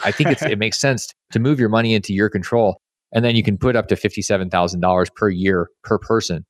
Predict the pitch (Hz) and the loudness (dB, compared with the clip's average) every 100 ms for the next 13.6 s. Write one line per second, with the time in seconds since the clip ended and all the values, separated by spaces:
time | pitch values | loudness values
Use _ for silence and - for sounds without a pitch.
0 | _ - 107 113 131 120 - - 131 92 | _ -4 -2 -2 0 0 0 -2 2 2
1 | 85 76 107 120 - 82 82 _ _ - | 2 0 0 0 0 0 -2 _ _ -8
2 | 123 156 - 113 80 76 - 117 113 107 | -4 -2 0 0 0 -2 -2 -2 -2 0
3 | 95 92 95 90 90 87 82 92 95 80 | 0 0 -2 -2 0 -2 -4 0 0 0
4 | - _ _ _ 107 107 110 107 104 117 | -6 _ _ _ 0 2 2 4 4 2
5 | 107 98 - 113 - 101 104 90 101 123 | 0 -4 -2 -2 0 0 0 0 0 -2
6 | - - _ _ - 123 139 208 156 - | -8 -10 _ _ -2 0 0 0 -2 0
7 | 117 87 - - 98 92 90 90 90 87 | 0 0 -2 0 0 2 0 2 0 -2
8 | 85 - 87 90 87 _ _ - 98 95 | -2 -2 0 -2 -4 _ _ 0 0 0
9 | 110 98 90 80 78 - _ _ 90 80 | 0 0 2 2 0 -6 _ _ -2 0
10 | 95 170 - - - 98 104 101 95 - | 0 0 -2 -8 -2 2 2 0 0 2
11 | 90 67 - _ _ _ - 95 87 _ | 2 0 -4 _ _ _ -6 -4 -4 _
12 | 104 101 98 - 101 110 113 92 - 107 | -2 0 0 0 0 2 2 0 0 -2
13 | 95 - 143 73 - | -2 0 0 0 -2